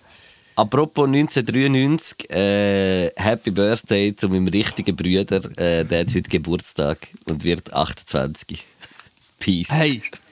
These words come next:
Speaker 2: gratuliere, Bruder vom Luke.
Speaker 1: <laughs> Sehr gut.
Speaker 2: Und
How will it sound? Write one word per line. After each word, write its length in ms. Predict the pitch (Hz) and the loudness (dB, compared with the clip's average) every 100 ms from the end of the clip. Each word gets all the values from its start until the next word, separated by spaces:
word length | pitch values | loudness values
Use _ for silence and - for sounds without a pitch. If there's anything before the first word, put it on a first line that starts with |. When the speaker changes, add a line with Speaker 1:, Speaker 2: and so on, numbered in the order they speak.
| - - - - - | -20 -20 -20 -20 -4
Speaker 2:
gratuliere, 680 | 151 143 - 139 160 190 196 | 0 0 2 2 4 4 2
Bruder 420 | - 147 170 - | 2 2 2 2
vom 280 | - 139 127 | 0 2 4
Luke. 360 | 123 123 - - - - - - - - | 4 2 -4 -10 -10 -12 -18 -20 -18 -20
Speaker 1:
<laughs> 520 | - - - - 190 185 | -20 -20 -20 -2 0 0
Sehr 360 | - 123 117 - | 0 2 2 2
gut. 260 | 98 104 - - - - 208 - - _ _ - - - - - - | 0 0 -4 -16 -16 -8 -6 -8 -10 _ _ -20 -20 -20 -20 -20 -12
Speaker 2:
Und 320 | - 156 147 | -4 -4 -4